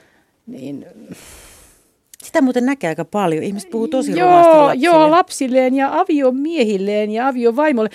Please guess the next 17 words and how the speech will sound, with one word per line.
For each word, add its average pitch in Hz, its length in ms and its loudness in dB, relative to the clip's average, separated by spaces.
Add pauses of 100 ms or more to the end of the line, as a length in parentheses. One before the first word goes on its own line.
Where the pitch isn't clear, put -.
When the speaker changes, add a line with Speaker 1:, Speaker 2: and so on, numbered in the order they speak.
(120)
Speaker 1:
Se, - 120 -2
että 302 260 -4
mä 320 140 -2
en 320 60 -2
itse 311 260 -8
voi 240 120 0 (180)
kykene 226 380 -2
it-, 240 220 -8 (260)
ymmärtämään, 170 600 -4
miten 180 260 -6
vähän 160 280 -6
ihmiset 143 360 -8
arvostaa 131 500 -10
niitä 143 220 -8
ihmisiä, 131 400 -8
jotka 135 220 -16
on 131 140 -12